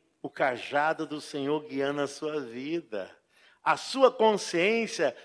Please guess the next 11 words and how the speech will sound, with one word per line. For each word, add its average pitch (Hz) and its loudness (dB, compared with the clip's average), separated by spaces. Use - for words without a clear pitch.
não 196 4
é 240 6
guiada 214 4
pelos 220 2
prazeres 202 4
do 190 -6
mundo, 175 0
pelas 208 6
revoltas 190 6
da 170 6
vida, 160 4